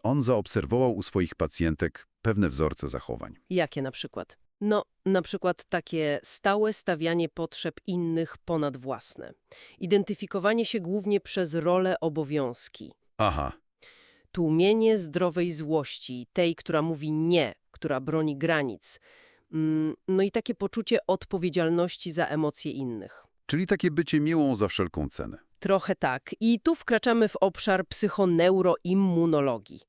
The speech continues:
Speaker 1: Czyli nauki, która łączy psychikę z odpornością?
Speaker 2: Dokładnie.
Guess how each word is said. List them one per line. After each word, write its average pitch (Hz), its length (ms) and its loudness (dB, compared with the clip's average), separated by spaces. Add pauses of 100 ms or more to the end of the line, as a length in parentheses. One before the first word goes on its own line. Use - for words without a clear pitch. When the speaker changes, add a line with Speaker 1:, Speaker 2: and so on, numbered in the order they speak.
Speaker 1:
Czyli 92 260 4
nauki, 107 580 2
która 98 380 2
łączy 98 440 0
psychikę - 580 -2
z - 80 -4
odpornością? 87 960 -2
Speaker 2:
Dokładnie. 139 880 -4